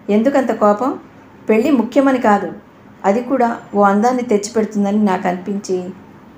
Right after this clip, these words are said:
కానీ రాజశేఖర్ ఒప్పుకోలేదు. వినిపిస్తోందా? అతనికి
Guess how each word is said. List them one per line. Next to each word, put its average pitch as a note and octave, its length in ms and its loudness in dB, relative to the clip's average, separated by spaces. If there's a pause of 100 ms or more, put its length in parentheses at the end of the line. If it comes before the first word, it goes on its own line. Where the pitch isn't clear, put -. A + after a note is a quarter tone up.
(380)
కానీ A3+ 320 -2 (420)
రాజశేఖర్ A#3 560 0
ఒప్పుకోలేదు. G3 580 -2 (400)
వినిపిస్తోందా? A3 680 0 (580)
అతనికి G#3+ 460 0